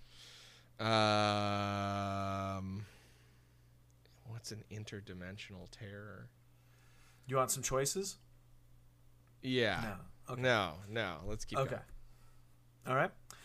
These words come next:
Speaker 2: Uh, I'm gonna guess, 'cause I can see it in front of me,
Speaker 1: Uh-huh.
Speaker 2: that it is Insidious? Nope. <laughs>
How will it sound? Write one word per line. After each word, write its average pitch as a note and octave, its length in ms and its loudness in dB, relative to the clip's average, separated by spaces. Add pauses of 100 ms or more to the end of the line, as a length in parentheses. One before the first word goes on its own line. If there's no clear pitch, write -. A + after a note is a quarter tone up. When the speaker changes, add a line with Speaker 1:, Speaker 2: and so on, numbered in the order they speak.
(300)
Speaker 2:
Uh, A#2 520 6
I'm C3 100 2
gonna C#3+ 160 2
guess, B2 640 2 (380)
'cause A#2+ 160 0
I A#2+ 40 0
can G#2+ 140 -4
see C3+ 200 0
it C3 80 0
in A#2+ 60 -10
front B2+ 220 2
of A2+ 60 2
me, A#2 60 6
Speaker 1:
Uh-huh. A#2 160 4
Speaker 2:
that G#2+ 280 0 (120)
it A2 180 -4
is A2 800 -4 (2250)
Insidious? D3 720 -8 (260)
Nope. A#2+ 220 -12 (680)
<laughs> F#3 80 2